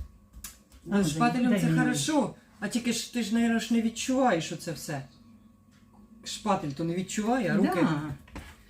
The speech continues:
Speaker 2: Ручечками своїми, то це ось, дивіться. Ай, це ж яке задоволення з ним робити. А в нас діти так полюбляють, і вже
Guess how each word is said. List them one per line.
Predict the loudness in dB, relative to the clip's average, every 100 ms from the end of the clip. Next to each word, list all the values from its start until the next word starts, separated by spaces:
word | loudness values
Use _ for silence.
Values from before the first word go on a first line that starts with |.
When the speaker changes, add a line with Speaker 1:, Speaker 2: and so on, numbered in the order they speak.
| -20 _ 0
Speaker 2:
Ручечками | 0 2 -4 2 2 2
своїми, | 2 0 2 4 4
то | 2
це | 0 0
ось, | 0 -2 -2
дивіться. | -2 -4 -8 -8 -4 0
Ай, | 0 0
це | 2 4
ж |
яке | 4 2 2
задоволення | 4 4 4 4 2
з | 2
ним | 4 4
робити. | 2 -4 -10 -14 -18 -20 -20 -20 -20 -20 -20 -20 -12
А | 0 4
в |
нас | 6 6 4
діти | 4 2 2
так | 2 2 2
полюбляють, | 0 0 0 2 4 2 0
і |
вже | 2 4